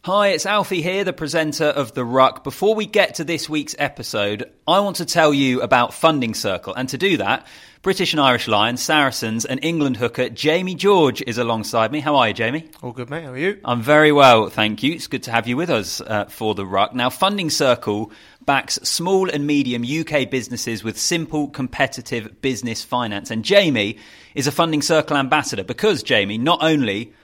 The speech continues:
Speaker 1: are you day-to-day a professional athlete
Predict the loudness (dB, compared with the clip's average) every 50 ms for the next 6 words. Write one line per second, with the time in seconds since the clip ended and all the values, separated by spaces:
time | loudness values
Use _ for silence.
0 | _ -2 -2 0 0 0 2 2 2 2 2 0 -2 0 0 2 0 0 -4 -8
1 | -12 _ -14 -14 -14 -6 -2 -2 -2 -2 -2 -4 -4 0 0 0 -2 -2 -4 -6
2 | -6 -6 -8